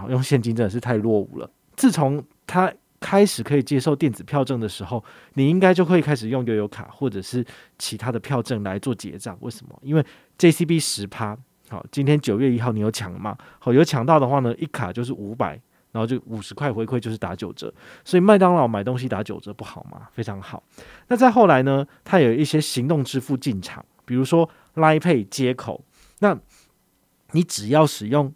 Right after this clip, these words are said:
Line Pay 跟接口有回馈的卡片，是不是就可以拿到相当于里面的现金回馈呢？其实这点你就要再思考，因为麦当劳它的这个通路比较特别，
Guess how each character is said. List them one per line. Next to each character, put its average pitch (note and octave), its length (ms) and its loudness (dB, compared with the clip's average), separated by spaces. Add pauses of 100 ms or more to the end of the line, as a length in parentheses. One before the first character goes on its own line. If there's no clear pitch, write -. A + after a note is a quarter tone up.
(200)
Line D#3 220 0
Pay E3+ 180 2
跟 C3+ 160 2
接 C3+ 160 -2
口 G#2+ 180 -6
有 G2 100 -8
回 A2+ 180 -8
馈 D3+ 120 -2
的 A#2+ 80 2
卡 - 200 -10
片， C3+ 220 -2 (240)
是 - 200 2
不 C3 60 -6
是 - 100 -8
就 C#3+ 100 -4
可 - 140 -8
以 G2+ 60 -6
拿 F#2+ 180 -10
到 A#2+ 300 -4
相 B2+ 220 -6
当 B2+ 200 -4
于 G#2 200 -6 (140)
里 G#2+ 140 -6
面 B2+ 140 -2
的 A2 100 -2
现 C3+ 220 -2
金 A2 160 -8
回 G#2+ 160 -12
馈 G#2 240 -10
呢？ F#2+ 160 -16 (640)
其 F3+ 120 0
实 F3+ 80 -2
这 F#3 140 2
点 B2 140 0
你 F#2+ 80 -4
就 B2 100 0
要 A#2+ 80 2
再 B2+ 100 0
思 - 260 -6
考， F2+ 260 -10
因 D#3+ 140 2
为 D#3+ 140 4 (300)
麦 F#3+ 180 4
当 D#3 180 4
劳 G#2 160 2
它 C3+ 140 -8
的 B2+ 100 -2
这 A2 80 -8
个 A#2 120 -4
通 - 240 -4
路 C3 100 0
比 G2+ 60 -6
较 A2+ 100 -4
特 C#3+ 240 0
别， - 180 -8